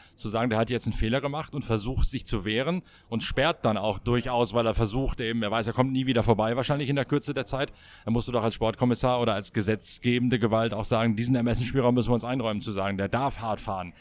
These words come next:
Beim Eishockey darfst du auch einen vor die Bande knallen. Und das fand ich, das fand ich moralisch schön, aber es wird nicht bestraft, wenn du den Puck verloren hast oder wenn du auch ein taktisches Foul begehst.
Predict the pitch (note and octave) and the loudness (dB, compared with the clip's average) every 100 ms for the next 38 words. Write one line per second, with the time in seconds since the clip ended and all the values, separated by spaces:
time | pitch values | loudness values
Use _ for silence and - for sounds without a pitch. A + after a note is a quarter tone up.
0 | - - A2+ B2+ C3 B2+ A#2+ A#2 A2+ B2 | -20 -6 -2 0 0 0 2 2 2 2
1 | C3+ B2+ A#2 A2+ A2+ G#2+ A#2 A2+ - C3+ | 2 2 0 0 0 0 -2 -4 -4 -2
2 | A2+ A2 G2 - - - - A2 - A#2 | 0 -2 -6 -10 -20 -16 -4 -2 0 0
3 | A2+ A2+ B2 A#2 A#2 A2 A#2+ A#2 D3 C#3 | 0 -4 -2 2 2 2 0 0 -2 -2
4 | C3 B2 A2+ C#3 C3 - C3+ C#3 A#2 A2+ | -2 -2 -2 -2 -2 -4 0 0 0 -2
5 | G#2+ G#2 A2+ G#2 G2+ G#2+ A2+ G2+ A2 G2+ | -4 -4 -6 -4 -2 -2 0 -2 -4 -4
6 | G#2+ G2+ G#2 G#2 - G2+ F#2+ G2 G2 F2+ | -4 -4 -2 -4 -6 -10 -4 -2 -2 -2
7 | F2+ - | -6 -8